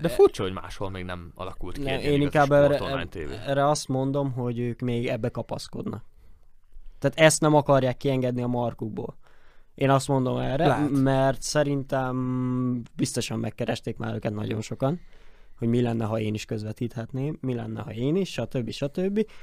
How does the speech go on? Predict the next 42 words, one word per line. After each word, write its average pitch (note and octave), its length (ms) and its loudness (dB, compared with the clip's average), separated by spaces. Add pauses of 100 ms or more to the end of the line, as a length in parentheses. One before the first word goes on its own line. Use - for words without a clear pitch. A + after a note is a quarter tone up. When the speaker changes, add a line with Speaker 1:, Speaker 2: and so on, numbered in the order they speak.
(200)
Speaker 2:
De C3+ 520 4
szerintem C#3 500 2
ők, C#3 300 4
ők C3+ 360 0
azt C3+ 220 0
érzik, A#2+ 200 -2
hogy B2+ 100 0
tényleg B2 300 2
van A#2 160 0
benne A#2+ 240 0
sok B2 260 -4
pénz, D#3+ 400 0
tényleg, A#2 420 -4
tényleg B2 280 0
nagyon B2+ 220 2
sok C3+ 220 -6
nézőt C3+ 400 0
oda C#3+ 160 2
vonz, D3+ 300 0
egy A#2+ 140 -2
élő A#2+ 260 -4
Speaker 1:
Hát B2+ 120 -4
de, - 80 -2
Speaker 2:
közvetítés A#2 640 2
Speaker 1:
hát - 80 -4
de D3+ 60 4
Speaker 2:
főleg. D3+ 180 4
Speaker 1:
igen, A2 200 0
de G2+ 60 0
a G2+ 60 2
csatornák, G#2+ 640 -4
tehát - 200 -8
például F#2+ 240 -6
az F#2 140 -6
R F2+ 120 -4
T - 60 -12
L-t G#2+ 180 -8
nem - 100 -10
látja - 280 -12
el - 60 -14
a - 40 -12
sport. - 340 -8